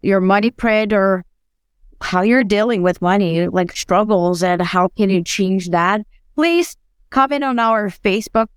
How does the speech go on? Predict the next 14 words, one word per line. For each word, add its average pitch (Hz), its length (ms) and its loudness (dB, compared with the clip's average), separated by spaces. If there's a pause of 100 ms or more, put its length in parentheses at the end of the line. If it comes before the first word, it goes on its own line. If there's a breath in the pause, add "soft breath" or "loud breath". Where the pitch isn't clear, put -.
(140)
group 214 220 0
community. 320 640 2 (280)
We 208 120 2
are 202 80 2
here 220 320 0
to 220 160 -6
support 226 540 -2
you 214 240 4
and, 190 340 -2
and 190 180 0
guide 180 280 0
you 175 160 0
through 165 260 -2
it. - 220 -4